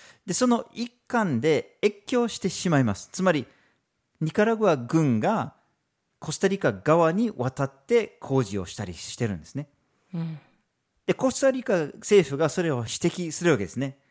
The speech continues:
Speaker 1: 「いや、これは侵攻してるじゃないか」と。そしたら、ニカラグア軍の反論っていうのが、「いやいやいや、我々はあくまでも地図に沿ってるだけだ」と。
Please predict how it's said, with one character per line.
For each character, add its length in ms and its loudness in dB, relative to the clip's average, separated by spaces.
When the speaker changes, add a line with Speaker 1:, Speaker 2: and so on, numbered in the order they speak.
Speaker 1:
「い 20 -8
や、 60 0
こ 100 -2
れ 60 4
は 40 4
侵 300 0
攻 220 0
し 80 -8
て 80 -2
る 80 -2
じ 100 -4
ゃ 60 0
な 100 0
い 80 -2
か」 160 -6
と。 140 -12
そ 120 -4
し 60 -4
た 100 4
ら、 220 0
ニ 160 -4
カ 100 4
ラ 100 4
グ 120 4
ア 80 4
軍 340 -2
の 380 -2
反 320 2
論 200 2
っ 60 -14
て 120 -4
い 20 -2
う 40 -2
の 100 -4
が、 320 0
「い 60 -6
や 80 6
い 80 4
や 80 4
い 40 2
や、 220 -2
我 180 0
々 200 2
は 160 0
あ 80 0
く 100 -10
ま 120 0
で 80 -2
も 120 -2
地 180 -6
図 140 -2
に 80 0
沿 160 -4
っ 60 -10
て 160 2
る 80 0
だ 140 2
け 100 0
だ」 100 4
と。 120 -8